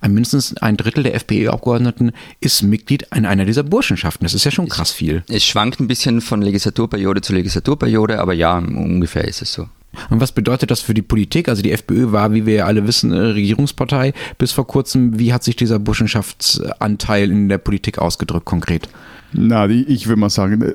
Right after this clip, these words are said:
Speaker 3: die Hymne wird endlich wieder mal anständig gesungen. Weil singen können sie ja, die Burschenschafter.
Speaker 1: Ja,
Speaker 2: Es
Speaker 1: die können sehr schöne Dinge singen. Kommen wir später noch zu.
Speaker 2: Also vielleicht historisch gesehen, der Einfluss der Burschenschaft in der F P Ö war immer so in Wellenbewegungen.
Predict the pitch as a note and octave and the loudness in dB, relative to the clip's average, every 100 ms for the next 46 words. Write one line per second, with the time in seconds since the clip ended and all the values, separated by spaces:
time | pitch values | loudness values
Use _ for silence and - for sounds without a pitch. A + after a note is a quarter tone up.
0 | - F2+ G#2 B2 D#3+ C3+ B2 B2+ B2+ C3+ | -2 0 0 2 0 0 0 0 -2 -2
1 | - A#2+ A#2+ A#2 A2 B2 - B2 B2+ - | -2 0 2 2 0 0 0 0 0 -2
2 | C#3 - G2+ F#2+ F#2 _ - F2+ - A2 | -4 -2 -4 -4 -8 _ -4 -2 0 0
3 | C3 C3 D3+ C#3 G#2 F2+ F2+ F2 E2 - | 0 0 0 0 0 0 0 0 0 -2
4 | G2 F#2 - - - - - - - - | -2 -4 -6 -12 -18 -20 -14 -8 -8 -4
5 | - B2 G#2+ F#2+ G2 F#2+ - D3+ E3 D3+ | 0 2 2 2 0 0 0 2 2 2
6 | E3+ - B2+ A2+ A2 G#2 E2+ E2+ E2 G2+ | 2 2 2 2 2 0 0 0 0 -2
7 | - D#3 D3 - C3+ E2+ D#2+ - - E2 | 0 0 0 -2 -2 -2 -2 -4 -6 -6
8 | - _ - A#2+ C#3 C3+ A2+ A#2+ - A#2+ | -8 _ -4 0 0 -2 -2 -2 0 -2
9 | - B2 G#2+ D#2 A2 C3 - G2 A#2 A2 | 0 0 0 0 0 -2 -2 -2 0 0
10 | G#2+ G#2+ E2 F#2 - G#2 F#2+ G2 G#2 F#2+ | 0 0 0 0 0 0 2 0 2 2
11 | E2+ E2 G#2 G#2+ C#2+ D2 - - - - | 2 2 2 0 -2 -4 -6 -8 -10 -12